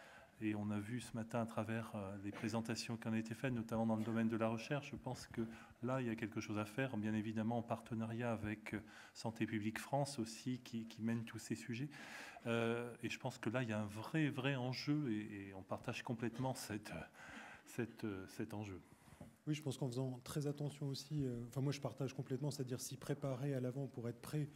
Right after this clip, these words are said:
Speaker 2: au moment où ça va, euh, à-, advenir, si, en espérant que ça advienne pas, <laughs> mais voilà. Et puis, euh, en prenant toutes les précautions éthiques et législatives, euh, on a quand même accès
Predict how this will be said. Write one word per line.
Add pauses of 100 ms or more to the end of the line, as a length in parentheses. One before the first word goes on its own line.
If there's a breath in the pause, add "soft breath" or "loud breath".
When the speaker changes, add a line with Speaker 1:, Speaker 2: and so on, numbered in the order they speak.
(280 loud breath)
Speaker 2:
au
moment
où
ça
va,
euh, (140)
à-,
advenir, (520 loud breath)
si, (240)
en
espérant
que
ça
advienne
pas, (180)
<laughs>
mais (160)
voilà. (400 loud breath)
Et
puis,
euh,
en
prenant
toutes
les
précautions (100)
éthiques (140)
et
législatives, (500 loud breath)
euh, (720)
on
a
quand
même (100)
accès